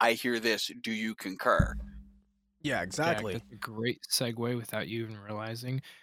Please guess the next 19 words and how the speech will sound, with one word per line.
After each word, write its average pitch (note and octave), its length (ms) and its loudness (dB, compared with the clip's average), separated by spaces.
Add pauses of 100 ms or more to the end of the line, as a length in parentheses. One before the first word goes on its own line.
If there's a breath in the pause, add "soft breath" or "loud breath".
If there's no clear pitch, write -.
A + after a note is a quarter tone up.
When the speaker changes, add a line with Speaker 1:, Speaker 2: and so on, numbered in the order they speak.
Speaker 3:
So, A2+ 460 0
um, A2 420 -6
tomorrow B2+ 760 -4
night C#3+ 400 -2
from A2 220 -20
Saturday A2+ 540 -4
to A#2 160 -10
Sunday, B2+ 640 -2
we A2 120 -8
have A2+ 280 -10
downtime. B2+ 580 -4
I A2+ 40 -8
don't A2+ 100 -10
know G#2 100 -10
if - 140 -16
you B2+ 140 0
knew G#2 200 -6
this. G2 420 -4 (200 soft breath)
Speaker 1:
I A2+ 100 6